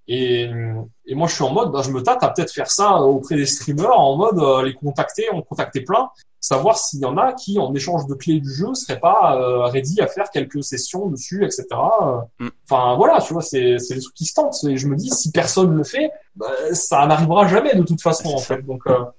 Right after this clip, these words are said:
Speaker 1: je veux dire, les boîtes de shmup, ils sont un peu trop vieux jeu, euh, sans être méchant, hein, pour, euh,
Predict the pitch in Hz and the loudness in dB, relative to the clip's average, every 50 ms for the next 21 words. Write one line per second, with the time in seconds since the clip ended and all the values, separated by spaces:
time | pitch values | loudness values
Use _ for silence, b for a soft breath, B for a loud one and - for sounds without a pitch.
0 | _ _ - 143 151 156 180 160 160 160 160 180 202 180 160 160 165 160 - 226 | _ _ -4 -2 0 2 2 4 4 4 6 6 6 6 4 2 2 2 4 2
1 | 233 208 185 - - 151 143 147 - 190 185 - - 208 180 151 156 185 175 156 | 2 2 0 -4 -2 0 0 0 0 -2 -2 0 0 -2 0 0 0 0 0 2
2 | 170 214 220 208 180 147 139 139 135 - - 156 143 - - 151 151 - - 214 | 0 2 2 4 4 4 2 0 0 -2 -2 -2 -2 -2 -4 -6 -6 -4 -2 0
3 | 208 208 208 208 - - 143 135 131 123 120 123 | 2 2 0 0 -2 -4 -2 0 0 0 0 -2